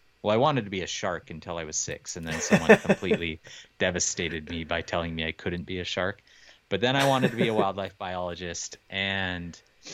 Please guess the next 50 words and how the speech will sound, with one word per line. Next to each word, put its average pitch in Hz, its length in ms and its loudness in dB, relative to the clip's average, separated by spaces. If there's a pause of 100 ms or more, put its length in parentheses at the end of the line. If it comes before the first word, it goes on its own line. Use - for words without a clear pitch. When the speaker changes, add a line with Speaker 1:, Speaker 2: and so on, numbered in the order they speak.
(280)
Speaker 1:
then 143 140 2
I 160 80 0
kind 170 200 -2
of 143 120 -2
went 135 180 0
a 127 60 2
different 113 360 -6
track 95 400 -4
and 90 140 -10
thought 90 220 -4
maybe 92 280 -6
I 95 80 -2
needed 87 320 -8
to 80 60 -20
do 87 160 -8
something 82 460 -8
where 82 160 -2
I'd 80 140 -2
make 78 180 -6
some 80 200 -6
real 80 140 -2
money, 92 460 2 (440)
thought 87 160 2
about 82 220 -2
being 80 180 -6
a 78 60 -8
doctor, 85 680 -2 (500)
shadowed 101 500 -2
an 90 120 -6
eye 90 160 -2
doctor 90 520 -6
and 80 140 -10
absolutely 80 460 -10
hated 98 360 -4
it. 95 220 -4 (280)
And 87 200 -6
then 87 520 -2
Speaker 2:
Oh, 151 240 2
it 139 80 0
sounds 254 220 6
horrible. 147 680 4 (140)
Oh 220 280 12
Speaker 1:
Yeah, - 20 8
Speaker 2:
my 131 400 6
God. 190 420 8
Speaker 1:
yeah. - 60 -10
<laughs> - 40 -6
Speaker 2:
Going 220 340 8
to 185 100 8
the 151 140 6